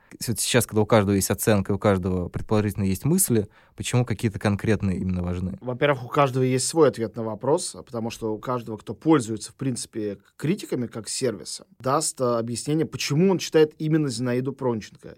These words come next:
Speaker 2: или, наоборот, именно Марию Кувшинову. Например, э, для меня очень важен, э, там, феминистский ракурс, поэтому оценки Марии Кувшиновой для меня важны. Что она похвалила, на то я обязательно скажу.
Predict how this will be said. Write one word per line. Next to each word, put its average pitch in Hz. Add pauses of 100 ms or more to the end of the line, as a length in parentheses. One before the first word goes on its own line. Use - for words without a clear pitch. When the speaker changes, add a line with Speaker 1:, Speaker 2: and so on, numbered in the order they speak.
Speaker 2:
или, 127
наоборот, 120
именно 143
Марию 127
Кувшинову. 107 (560)
Например, 147
э, 120 (380)
для 127
меня 208
очень 196
важен, 139
э, 120
там, 107
феминистский 151
ракурс, 127
поэтому 143
оценки 185
Марии 143
Кувшиновой 170
для 147
меня 165
важны. 117
Что -
она 151
похвалила, 214
на 143
то 185
я 175
обязательно 135
скажу. -